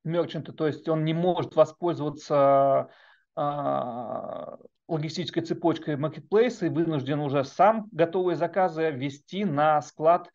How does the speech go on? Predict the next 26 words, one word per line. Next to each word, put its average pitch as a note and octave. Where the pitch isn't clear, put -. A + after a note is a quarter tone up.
точнее, D3+
не C#3+
на C#3+
склад, G#3+
а D#3+
сортировочный E3
центр E3
маркетплейса. C3
То -
есть C#3+
маркетплейс, A3
э, D#3+
при F#3
этой F#3
схеме G3
до D3+
конца F#3
мерчанта D3+
не D3+
отпускает, D#3+
он C3+
все C3+
равно E3+
заставляет E3+
его D3+
пользоваться D3